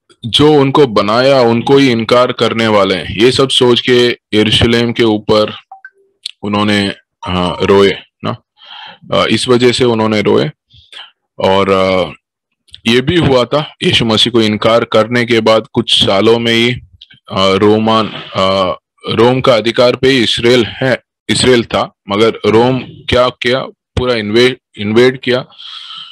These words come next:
और पूरा यरूशलेम शहर को और, आ, वो temple था ना,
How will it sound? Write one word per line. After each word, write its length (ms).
और 200
पूरा 380
यरूशलेम 720
शहर 420
को 300
और, 520
आ, 240
वो 300
temple 540
था 280
ना, 160